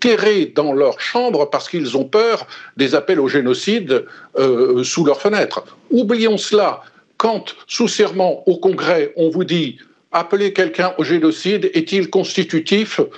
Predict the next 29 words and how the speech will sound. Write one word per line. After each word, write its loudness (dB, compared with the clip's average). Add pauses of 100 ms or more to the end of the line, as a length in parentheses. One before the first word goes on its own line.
(380)
euh, 0
euh, -4
d'un, 2
euh, 0
d'un -2
harcèlement ? » -2 (600)
Ah, -2
ça 0
dépend -2
du -4
contexte. -2
Enfin, -10
comment -2
peut-on 0
répondre 0
à 0
des -2
choses -2
pareilles ? 0
C'est 0
choquant 0
pour 0
la 0
Maison-Blanche. 0
La 0
Maison-Blanche 0
a -6
pris -6
position -2